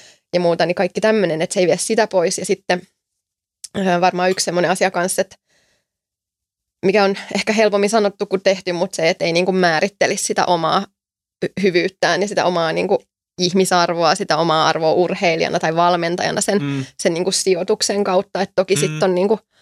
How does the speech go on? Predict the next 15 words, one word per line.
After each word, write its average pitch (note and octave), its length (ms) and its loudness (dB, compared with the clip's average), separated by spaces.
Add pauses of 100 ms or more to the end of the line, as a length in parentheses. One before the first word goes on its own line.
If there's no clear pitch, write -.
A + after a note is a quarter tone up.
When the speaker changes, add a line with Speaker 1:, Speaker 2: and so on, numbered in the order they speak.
(420)
Speaker 1:
aina E3+ 220 0
niitä, F3+ 200 2
jotka G3+ 220 -4
huutelee, F#3 500 2
vaikkei D#3+ 520 0
ihan F#3 160 0
onnistu F3+ 440 0
siinä G3 400 0
tai E3+ 160 -4
kun E3+ 240 0
ei D#3+ 80 2
onnistu E3+ 340 0
siinä F#3+ 320 0 (640)
tavoitteessa, G3 680 0
mutta, G#3 340 -2